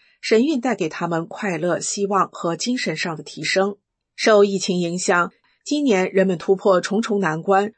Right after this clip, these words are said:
终于得以进入剧院。在奥地利，除了要求观众出示疫苗证之外，还要出示核酸与抗原检测证明。一对来自德国的老年夫妇居住在疫情重灾区，进入奥地利萨尔兹堡的剧院，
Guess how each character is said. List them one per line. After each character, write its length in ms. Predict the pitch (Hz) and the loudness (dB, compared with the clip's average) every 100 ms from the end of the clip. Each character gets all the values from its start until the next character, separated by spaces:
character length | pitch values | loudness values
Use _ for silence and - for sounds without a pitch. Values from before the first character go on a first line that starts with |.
| - | -4
终 220 | 302 302 | -2 0
于 220 | 202 185 | 2 2
得 160 | - 180 | 2 0
以 160 | 185 | -2
进 180 | 156 240 | -2 0
入 160 | 185 160 | 0 -2
剧 220 | - 170 | -4 -2
院。 340 | 180 170 165 - _ _ _ _ | -2 -2 -4 -12 _ _ _ _
在 260 | 233 208 | 2 4
奥 160 | 208 208 | 4 2
地 140 | 208 | 0
利， 300 | 196 190 180 - | 4 4 2 0
除 180 | - | 2
了 80 | 202 | 4
要 180 | 202 214 | 6 2
求 200 | - 160 | 0 -2
观 200 | 202 196 | 0 0
众 180 | 202 175 | 0 -2
出 180 | - 208 | 0 0
示 180 | 208 | 0
疫 160 | 202 214 | 0 0
苗 180 | 180 165 | 0 -2
证 200 | 202 170 | -2 -2
之 140 | 175 | -4
外， 300 | 175 170 160 _ _ _ | -2 -2 -4 _ _ _
还 120 | 208 | 2
要 160 | 214 185 | 4 2
出 180 | - | 0
示 160 | 202 202 | 2 2
核 220 | - 165 | 0 -2
酸 320 | 180 233 233 220 | 2 2 2 0
与 200 | 180 170 | 0 0
抗 240 | - 202 | -2 -2
原 180 | 165 175 | -2 -2
检 180 | 175 151 | -4 -4
测 160 | 180 | -4
证 220 | 175 180 | -2 -2
明。 300 | 160 160 175 _ _ _ _ _ - | -4 -6 -10 _ _ _ _ _ -2
一 140 | 254 | 0
对 140 | 320 262 | 2 2
来 160 | 180 | 2
自 120 | 202 | 0
德 200 | 202 170 | 0 0
国 100 | 185 | 0
的 120 | 196 190 | 2 2
老 160 | 160 | 0
年 200 | 160 165 | -2 -8
夫 180 | - 196 | 0 0
妇 260 | - 190 143 | 4 4 4
居 160 | 190 | -2
住 140 | 185 175 | -2 -2
在 200 | 185 175 | 0 0
疫 160 | 196 | -2
情 220 | 160 156 | -6 -8
重 180 | 156 165 | -6 -6
灾 200 | 175 170 | -4 -4
区， 380 | 170 190 196 - _ _ | -4 -2 -2 -2 _ _
进 160 | - 220 | 2 6
入 120 | 208 | 6
奥 180 | 202 196 | 6 4
地 140 | 196 | 2
利 260 | 196 196 190 | 2 4 4
萨 180 | - 220 | 4 0
尔 160 | 170 | 0
兹 160 | 156 202 | 0 0
堡 160 | 202 156 | 0 -2
的 120 | 175 | -4
剧 200 | - 190 | -4 -2
院， 340 | 196 185 180 | 2 2 -2